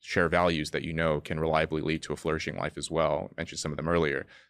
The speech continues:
Things like, like hard work, things like marriage, things like, uh,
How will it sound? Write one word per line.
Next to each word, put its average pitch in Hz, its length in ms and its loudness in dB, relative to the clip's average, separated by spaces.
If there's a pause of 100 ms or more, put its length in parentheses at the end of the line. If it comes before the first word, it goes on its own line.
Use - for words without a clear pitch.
Things 80 140 -8
like, 80 180 2
like 76 120 2
hard 78 220 0
work, 80 380 2
things 76 220 -6
like 73 200 -4
marriage, 80 480 0
things 76 320 -4
like, 73 300 0
uh, 73 240 2